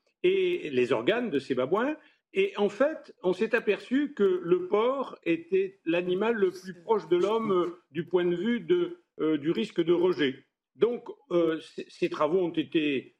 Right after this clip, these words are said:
euh, développés pendant des décennies et on est arrivé à cette conclusion. Alors, à partir de là, à partir de là, de ces données, euh, comment on est arrivé finalement au porc ? Parce que, euh,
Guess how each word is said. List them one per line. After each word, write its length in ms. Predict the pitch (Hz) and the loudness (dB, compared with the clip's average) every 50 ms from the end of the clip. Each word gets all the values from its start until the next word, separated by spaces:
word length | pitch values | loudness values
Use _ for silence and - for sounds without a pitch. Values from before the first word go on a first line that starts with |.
| - - | -20 -14
euh, 340 | - 143 127 127 127 123 120 | -8 -6 -4 -2 -2 -2 -2
développés 500 | 113 131 139 131 151 151 135 - 175 170 | 0 0 2 2 2 0 2 2 2 2
pendant 260 | 170 147 135 135 131 | 2 2 2 2 2
des 140 | 135 135 135 | 2 2 0
décennies 580 | 139 160 151 - 196 208 226 233 220 185 165 160 | 0 -2 0 0 0 0 2 2 0 0 0 0
et 80 | 156 | 0
on 80 | 156 156 | 0 0
est 180 | 156 151 - | 0 0 0
arrivé 360 | 190 175 165 185 185 196 240 240 | 0 0 0 0 0 2 0 0
à 80 | 220 | 0
cette 220 | - - 185 185 - | 0 -2 -2 0 0
conclusion. 600 | 196 185 170 - 156 143 127 135 120 107 - - _ _ | 0 0 -2 -2 -6 -2 0 0 0 0 -2 -12 _ _
Alors, 240 | - 147 131 - - 208 | -2 -2 -2 -2 -2 -2
à 60 | 208 | -2
partir 420 | 208 240 220 - - - 220 170 160 | 0 0 -2 -2 -2 -2 -2 -2 0
de 100 | 160 160 | 0 2
là, 360 | 170 202 226 285 330 - _ _ _ _ _ - | 2 0 0 -2 -6 -12 _ _ _ _ _ -14
à 60 | 127 | -8
partir 300 | 127 117 - - 123 104 | -8 -8 -4 -4 -4 -2
de 100 | 123 160 | 0 0
là, 360 | 196 233 262 285 302 - _ _ _ _ _ _ _ _ _ _ _ _ | 0 0 0 -2 -6 -10 _ _ _ _ _ _ _ _ _ _ _ _
de 80 | 120 127 | -4 -2
ces 200 | 127 - 139 120 | 0 0 0 2
données, 600 | 123 156 175 202 226 247 262 277 294 285 - _ _ _ _ _ - | 2 2 2 2 2 2 0 0 -2 -4 -10 _ _ _ _ _ -2
euh, 320 | - 156 151 147 - - _ - | 0 0 0 0 -4 -14 _ -2
comment 260 | - 220 226 233 247 | 0 0 2 2 2
on 120 | 247 233 208 | 2 2 2
est 160 | 196 190 - | 0 0 0
arrivé 300 | 196 170 185 180 180 180 - | 0 0 2 2 2 2 0
finalement 440 | - - 160 156 156 151 151 147 | 0 -2 0 0 0 2 2 2
au 100 | 143 135 | 2 0
porc ? 460 | 135 - - 226 254 262 254 254 - - | 0 0 0 2 2 2 0 -2 -4 -4
Parce 260 | 185 180 - - - | -4 -4 -4 -4 -10
que, 440 | - - 190 180 175 160 - - - _ _ _ _ _ _ _ _ - - 190 | -4 0 2 2 4 2 0 -4 -10 _ _ _ _ _ _ _ _ -10 -2 0
euh, 360 | 143 143 143 139 139 139 - | 2 2 2 2 2 0 -2